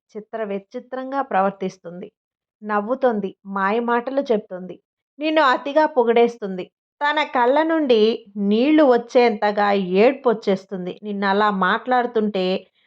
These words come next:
అన్ని కన్నీళ్లు పెట్టుకొని నిన్ను బురడీ కొట్టేస్తుంది, మాయ మాటలు చెప్తుంది. ఎందుకంటే నువ్వు తనని నమ్మాలి, తనని నమ్మే విధంగా ఏవేవో చేస్తుంది.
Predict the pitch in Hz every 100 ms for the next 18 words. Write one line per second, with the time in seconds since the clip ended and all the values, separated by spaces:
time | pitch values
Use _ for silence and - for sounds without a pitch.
0 | - 220 277 320 302 226 226 330 320 277
1 | 254 254 247 226 220 220 214 214 190 185
2 | 196 247 254 214 196 185 - 185 175 -
3 | 185 175 175 208 220 220 233 233 214 196
4 | - 190 180 170 185 190 233 233 208 196
5 | 208 208 208 208 196 190 185 175 180 196
6 | 190 175 - _ _ _ - 277 262 269
7 | 247 214 214 262 302 277 233 240 269 254
8 | 202 208 220 _ _ 190 208 233 269 277
9 | 294 254 226 - 214 190 185